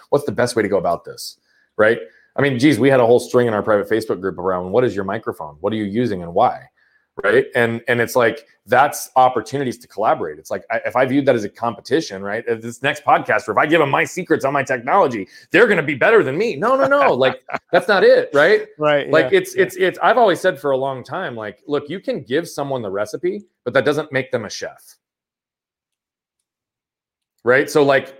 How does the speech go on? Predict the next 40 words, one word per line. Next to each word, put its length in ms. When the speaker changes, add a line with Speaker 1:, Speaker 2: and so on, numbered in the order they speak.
Speaker 1:
I 160
don't 140
have 160
to 60
hold 180
on 160
to 80
anything. 280
That's 160
one 100
of 60
the 60
things 120
I've 100
always 200
loved 140
about 160
Elon 260
Musk. 340
Like, 220
he 120
literally 300
made 240
all 340
of 100
the 80
designs 480
for 100
Tesla 400
and 100
all 120
these 180
things 200
publicly 440
available. 520
Like, 140
that's 260
an 80
abundance 500
move, 340